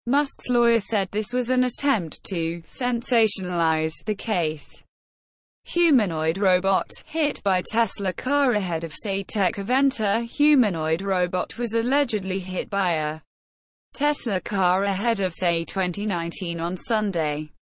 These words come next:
"Look at Elon Musk at a Tesla Model S hitting and killing a guiltless robot in Vegas.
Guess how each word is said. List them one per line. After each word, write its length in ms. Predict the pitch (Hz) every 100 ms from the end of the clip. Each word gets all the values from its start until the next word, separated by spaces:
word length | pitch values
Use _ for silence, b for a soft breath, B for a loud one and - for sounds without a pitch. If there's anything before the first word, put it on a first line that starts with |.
| _ _ -
"Look 240 | 320 349
at 140 | 370
Elon 420 | 254 202 185 220 240
Musk 360 | 302 285 -
at 120 | 208
a 80 | 190
Tesla 500 | - 302 302 - 196
Model 340 | 190 180 180 190
S 240 | 196 -
hitting 440 | 240 285 190 170
and 140 | 180 180
killing 380 | 240 240 214 226
a 60 |
guiltless 640 | 226 262 226 214 185 175 196
robot 600 | 233 285 269 185 175 247
in 200 | 277 269
Vegas. 560 | 277 247 175 151 156